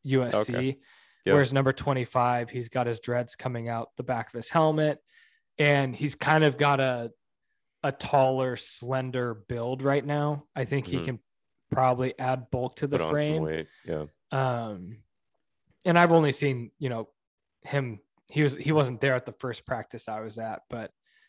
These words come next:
Speaker 1: I think Javion looks like an N F L running back to me, and he's still young. I think he's just gonna continue to move towards that mold and that build. And then the other guy, honestly, is Dom Hampton. That's what an N F L safety looks like,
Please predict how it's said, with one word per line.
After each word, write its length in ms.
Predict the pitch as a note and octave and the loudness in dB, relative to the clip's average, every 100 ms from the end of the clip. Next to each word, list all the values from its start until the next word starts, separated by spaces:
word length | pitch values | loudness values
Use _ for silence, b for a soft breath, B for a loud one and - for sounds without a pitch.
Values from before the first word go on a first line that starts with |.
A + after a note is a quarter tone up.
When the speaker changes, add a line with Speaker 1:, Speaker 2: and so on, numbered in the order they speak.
| _ _ _ _ _ - | _ _ _ _ _ -2
Speaker 1:
I 60 | D3+ | 2
think 180 | D#3 | 2
Javion 640 | - D3+ D3 D3 D3+ C3+ B2 | 2 4 4 6 4 2 -2
looks 180 | B2+ | -4
like 160 | C3+ A#2+ | -4 -4
an 80 | B2 | -4
N 140 | A#2+ | -4
F 120 | A#2+ | -4
L 120 | A#2+ A2 | -6 -4
running 320 | A2+ A2+ A2+ | -4 -4 -4
back 240 | A2+ - | -4 -6
to 80 | - | -8
me, 300 | A#2+ B2 A2+ _ | -6 -6 -10 _
and 100 | B2 | -10
he's 140 | A2 - | -8 -8
still 320 | - A#2+ A2 | -6 -4 -4
young. 460 | A2+ A2+ A2+ A2+ - - | -4 -6 -8 -12 -14 -12
I 80 | |
think 200 | A2+ A2 | -10 -10
he's 180 | A#2 G2+ | -10 -10
just 220 | - A2 | -10 -10
gonna 160 | A#2+ A2 | -8 -10
continue 480 | - A#2+ - A#2+ A2 | -12 -16 -12 -10 -10
to 260 | - G#2 - _ _ _ _ _ _ _ _ | -12 -12 -14 _ _ _ _ _ _ _ _
move 440 | C#3+ B2 B2+ A#2+ - | -12 -4 0 -2 -2
towards 400 | C3 A#2+ A2+ - | -2 -2 -2 -4
that 200 | A2+ A2+ | -4 -4
mold 360 | A2+ A2+ A2 | -6 -4 -4
and 100 | A2 | -6
that 200 | A2 - - | -8 -8 -6
build. 320 | A#2 C3+ B2 | -4 -4 -2
And 100 | C#3 | -2
then 100 | B2 | 0
the 140 | A#2+ | 2
other 160 | C#3+ D3 | 4 4
guy, 240 | C3+ C3 | 4 4
honestly, 520 | B2 C#3+ C#3 - D3+ | 2 2 0 0 2
is 200 | C3+ A2 - - | 2 -2 -12 -8
Dom 260 | B2 B2 G2+ | -6 -4 -4
Hampton. 460 | B2+ A#2 - F2+ - _ _ _ _ _ _ _ - | -4 -6 -10 -14 -18 _ _ _ _ _ _ _ -10
That's 260 | A#2 A#2 - | -8 -6 -2
what 160 | C3 | 0
an 120 | B2+ | 0
N 120 | C3 B2+ | 0 0
F 140 | B2 | 0
L 100 | C3 | -2
safety 380 | - C3 - B2 | 0 -2 -2 -6
looks 260 | A2+ - | -6 -10
like, 140 | F#2+ | -12